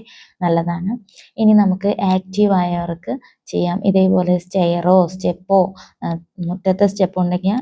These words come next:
അതിന് കുറച്ചും കൂടെ ഹൈറ്റ് ഉണ്ടാവും. അതിൽ ചെയ്യുകയാണെങ്കിൽ അത്രയും എഫക്റ്റീവ് ആണ്. ഇതേപോലെ അരയിൽ കൈ പിടിച്ചുകൊണ്ട് ഇങ്ങനെ ഒന്ന് ജമ്പ് ചെയ്ത് കൊടുക്കുക. അത്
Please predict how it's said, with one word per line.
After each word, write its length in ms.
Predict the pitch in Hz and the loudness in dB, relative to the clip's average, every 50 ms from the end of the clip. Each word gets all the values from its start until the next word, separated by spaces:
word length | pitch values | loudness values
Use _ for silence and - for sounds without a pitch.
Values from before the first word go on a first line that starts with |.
| - | -2
അതിന് 460 | - 185 165 175 185 190 190 190 214 220 214 | -2 -2 -2 0 0 2 2 2 2 0 -2
കുറച്ചും 420 | - 190 185 180 180 - - 202 | -2 -2 -2 -2 -2 -2 -2 0
കൂടെ 160 | 196 202 208 202 | 2 2 2 2
ഹൈറ്റ് 300 | 208 180 165 - - 170 | 2 2 0 -2 -4 -6
ഉണ്ടാവും. 260 | 160 160 160 - - _ - - - - - _ _ _ | -4 -4 -6 -8 -10 _ -20 -20 -20 -20 -20 _ _ _
അതിൽ 160 | - 190 190 208 | -2 2 2 2
ചെയ്യുകയാണെങ്കിൽ 520 | 214 208 196 202 202 196 190 185 190 208 208 | 2 2 0 0 0 2 0 0 0 0 0
അത്രയും 280 | 190 208 - 190 185 | -2 2 2 2 2
എഫക്റ്റീവ് 440 | 175 180 185 170 - _ - 170 165 | 2 2 -2 -6 -6 _ -8 -6 -6
ആണ്. 180 | 165 160 165 - - - | -6 -6 -8 -10 -8 -8
ഇതേപോലെ 540 | 190 190 196 202 196 196 190 185 180 190 202 - - | -4 -2 -2 -2 -2 -2 -2 0 0 -2 -2 -2 -2
അരയിൽ 320 | - 180 180 180 180 175 185 | -2 -2 0 0 0 0 -2
കൈ 200 | 185 190 180 175 180 | -2 -2 -4 -4 -2
പിടിച്ചുകൊണ്ട് 560 | 175 190 180 185 - 185 175 175 180 185 240 294 - _ _ _ _ _ _ | -2 -2 -2 -2 -4 -6 -6 -4 -4 -6 -6 -6 -12 _ _ _ _ _ _
ഇങ്ങനെ 300 | 185 180 175 170 175 220 285 - _ _ _ _ _ _ _ _ - | 0 0 2 0 -2 -4 -6 -8 _ _ _ _ _ _ _ _ -4
ഒന്ന് 220 | 175 170 170 170 - - 185 | -2 -2 0 -2 0 0 2
ജമ്പ് 240 | 175 180 175 175 175 | 2 4 4 4 2
ചെയ്ത് 120 | 170 170 | 2 2
കൊടുക്കുക. 420 | 175 160 160 160 156 160 - 196 233 277 _ _ _ _ _ _ _ - - _ _ _ _ _ _ _ _ _ _ _ _ _ | 0 -2 -2 -2 -4 -4 -6 -8 -8 -8 _ _ _ _ _ _ _ -20 -20 _ _ _ _ _ _ _ _ _ _ _ _ _
അത് 180 | 180 180 190 | 2 4 4